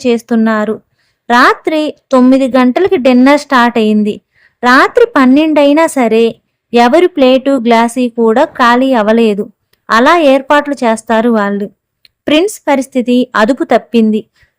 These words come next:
అసలు చర్చి దగ్గరికి వెళ్తాడో లేదో అని కూడా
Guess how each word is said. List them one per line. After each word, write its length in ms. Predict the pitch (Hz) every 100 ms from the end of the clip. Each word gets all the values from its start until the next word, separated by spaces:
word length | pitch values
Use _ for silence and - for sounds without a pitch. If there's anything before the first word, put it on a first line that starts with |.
| _
అసలు 500 | 247 254 277 349 427 269 _ _ _ -
చర్చి 280 | 294 294 453
దగ్గరికి 760 | 453 294 339 330 294 302 294 -
వెళ్తాడో 680 | 247 254 277 294 294 302
లేదో 340 | 294 262 254 262
అని 240 | 247 240
కూడా 480 | 240 247 240 392 359